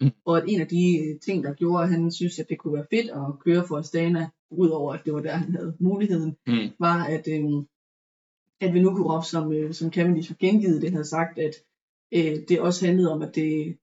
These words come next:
Speaker 2: de skulle bare køre en masse cykelløb og forsøge at, at vinde, hvor
Speaker 1: Mm.
Speaker 2: de kunne, og de troede på ham, og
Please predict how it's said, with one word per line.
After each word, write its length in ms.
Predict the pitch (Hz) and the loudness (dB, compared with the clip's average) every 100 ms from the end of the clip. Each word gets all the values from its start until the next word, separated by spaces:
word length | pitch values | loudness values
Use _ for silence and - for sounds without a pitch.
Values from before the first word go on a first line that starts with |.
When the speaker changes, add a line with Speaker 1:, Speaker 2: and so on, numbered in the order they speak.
| _ | _
Speaker 2:
de 80 | 175 | -6
skulle 160 | - | -4
bare 200 | 151 165 | -2 -2
køre 120 | 185 160 | 0 0
en 60 | |
masse 240 | 175 208 175 | 2 0 -4
cykelløb 500 | 185 180 165 160 151 | -2 0 2 0 -2
og 80 | |
forsøge 400 | 156 165 185 156 | -6 0 2 2
at, 120 | 143 151 - | 0 -4 -8
at 100 | 151 | -2
vinde, 280 | 170 185 190 | 2 4 4
hvor 80 | 165 | 0
Speaker 1:
Mm. 60 | |
Speaker 2:
de 60 | 151 - | -2 -2
kunne, 140 | 190 190 | 0 0
og 60 | 180 | -2
de 60 | |
troede 360 | - 175 180 180 | -2 4 4 4
på 140 | 170 | 2
ham, 240 | 170 156 147 | 0 0 -4
og 300 | 147 147 | -4 -6